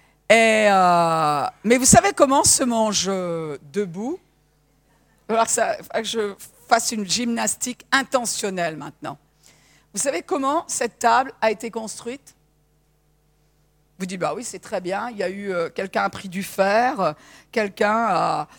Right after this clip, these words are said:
a pris un, un, un appareil à souder, et cetera. » Euh, non, d'abord, quelqu'un a parlé. Oui, quelqu'un a dessiné d'abord.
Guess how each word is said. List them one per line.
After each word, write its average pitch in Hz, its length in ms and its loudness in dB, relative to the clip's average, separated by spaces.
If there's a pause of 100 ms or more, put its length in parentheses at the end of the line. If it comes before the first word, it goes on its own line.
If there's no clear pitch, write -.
(120)
a 202 100 2
pris 226 420 -8
un, 175 380 -2
un, - 0 -
un 196 320 -2
appareil 202 460 0
à 196 60 -2
souder, 202 520 -2
et 190 60 -6
cetera. » 180 680 -2
Euh, 139 140 0 (100)
non, 202 260 0
d'abord, 220 360 2
quelqu'un 214 340 -2
a 175 60 -4
parlé. 160 480 -2 (2750)
Oui, 226 220 2 (140)
quelqu'un 339 400 4
a 285 60 4
dessiné 311 680 -2
d'abord. 208 600 0